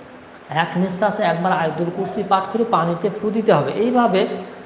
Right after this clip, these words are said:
সাতবার আয়াতুল কুরসি পাঠ করে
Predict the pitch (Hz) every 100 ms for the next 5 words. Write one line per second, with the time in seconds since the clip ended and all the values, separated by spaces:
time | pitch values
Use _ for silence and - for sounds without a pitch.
0 | - - - - - - - - 214 220
1 | 220 226 202 170 185 - - - - -
2 | - - - 175 196 262 247 247 - 247
3 | 214 196 - 196